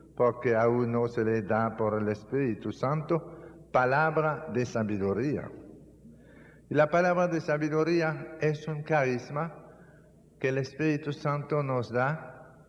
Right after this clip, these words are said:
para tocar los corazones más endurecidos y llevarlos a Cristo. Pero la palabra de sabiduría se enraiza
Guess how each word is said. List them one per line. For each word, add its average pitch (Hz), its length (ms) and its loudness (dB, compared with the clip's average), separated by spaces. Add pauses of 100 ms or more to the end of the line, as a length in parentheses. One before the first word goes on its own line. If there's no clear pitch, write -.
(160)
para 139 300 4
tocar 151 460 2
los 143 200 2
corazones 135 720 0
más 131 260 0
endurecidos 123 920 0
y 110 60 -4
llevarlos 113 540 2
a 104 80 0
Cristo. 160 720 -2 (480)
Pero 147 200 6
la 151 200 4
palabra 156 420 4
de 151 140 2
sabiduría 143 1200 2
se - 260 -2
enraiza 131 960 2